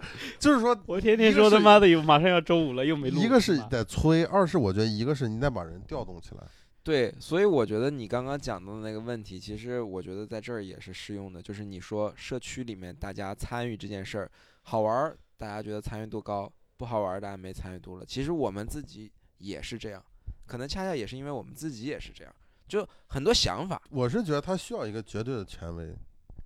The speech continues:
Speaker 1: 他需要一个人，比如说这个事儿，大陆拍电影，
Speaker 3: 嗯。
Speaker 1: 那大陆就应该是这个绝对权威，他应该把所有人都调动起来。
Speaker 2: 是的。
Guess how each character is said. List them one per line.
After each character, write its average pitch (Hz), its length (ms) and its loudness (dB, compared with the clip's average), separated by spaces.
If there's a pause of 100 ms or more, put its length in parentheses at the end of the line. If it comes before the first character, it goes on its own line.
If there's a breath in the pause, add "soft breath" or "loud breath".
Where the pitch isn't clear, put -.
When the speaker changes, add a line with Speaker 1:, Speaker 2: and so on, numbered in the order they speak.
(160)
Speaker 1:
他 - 100 -4
需 196 200 0
要 196 100 6
一 131 120 2
个 156 120 2
人， 110 180 0
比 117 140 -2
如 117 140 0
说 185 180 0
这 185 140 -4
个 151 100 0
事 160 120 -4
儿， 107 140 -2
大 147 200 -2
陆 143 180 -2
拍 - 180 -4
电 120 140 -8
影， 90 100 -10 (180)
Speaker 3:
嗯。 123 100 -14
Speaker 1:
那 151 80 -2
大 196 240 8
陆 208 160 4
就 123 180 -2
应 120 80 -4
该 120 100 -4
是 123 180 -8
这 113 80 -2
个 98 100 -2
绝 87 180 -8
对 95 140 -4
权 - 240 -14
威， 78 120 -10
他 160 200 -2
应 165 100 -2
该 175 100 0
把 117 140 -4
所 131 220 -10
有 127 60 -4
人 98 140 -8
都 110 80 -6
调 117 200 0
动 85 120 -2
起 - 160 -18
来。 - 120 -18
Speaker 2:
是 - 200 -12
的。 104 140 -10